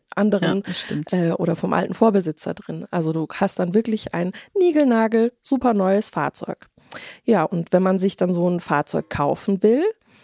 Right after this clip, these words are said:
Speaker 1: dann schauen wir natürlich, wenn wir nach günstigen Sachen kaufen, erstmal auf den Preis. Und,
Speaker 2: Mhm.
Speaker 1: ähm, tatsächlich haben ganz viele Hersteller extrem tolle, günstige Basispreise. Und da denkt man echt so, „Wow,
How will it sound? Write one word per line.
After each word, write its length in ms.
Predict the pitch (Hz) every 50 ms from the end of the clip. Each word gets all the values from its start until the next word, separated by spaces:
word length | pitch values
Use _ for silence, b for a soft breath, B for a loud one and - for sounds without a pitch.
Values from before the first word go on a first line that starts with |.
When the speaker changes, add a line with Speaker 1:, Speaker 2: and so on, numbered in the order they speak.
| B B B B B B B B B B -
Speaker 1:
dann 480 | - 190 180 190 214 233 262 311 349
schauen 420 | 311 - - 214 175 180 190 208 214
wir 80 | 226
natürlich, 640 | 226 208 190 - - 190 202 208 208 - - - -
wenn 180 | - 190 202 202
wir 80 | 196
nach 160 | 180 170 170 -
günstigen 440 | - 294 359 - - 226 180 185
Sachen 240 | 170 160 - - 170
kaufen, 340 | 170 - 160 - - - 240
erstmal 240 | - 190 - 196 185
auf 80 | 175
den 140 | - - 165
Preis. 400 | - - 156 165 247 320 - -
Und, 180 | 269 - 170 165
Speaker 2:
Mhm. 100 | 185 190
Speaker 1:
ähm, 200 | 196 190 208 202 B B B B B B B
tatsächlich 560 | - 185 - - 226 240 - - 233 - -
haben 220 | 190 190 202 196 - -
ganz 400 | - - 240 262 269 - - -
viele 400 | - - - 208 220 220 240 247
Hersteller 640 | 247 214 208 196 196 - - 220 214 220 240 247 -
extrem 560 | - 262 - - - - - 349 339 330 320
tolle, 460 | - - 220 208 214 214 240 294 311 - _ _ _ _ _ _
günstige 720 | - 277 285 311 - - - 196 170 180 175 185 214 277 - b b b b b b
Basispreise. 800 | - 262 349 349 233 - - - - - - - - - 156 - - -
Und 140 | - 202
da 80 | 202 190
denkt 240 | 185 196 202 - 208
man 100 | 190 190
echt 160 | - 185 -
so, 140 | - 196 190 B B B B -
„Wow, 640 | 226 269 359 392 370 285 226 196 185 175 175 202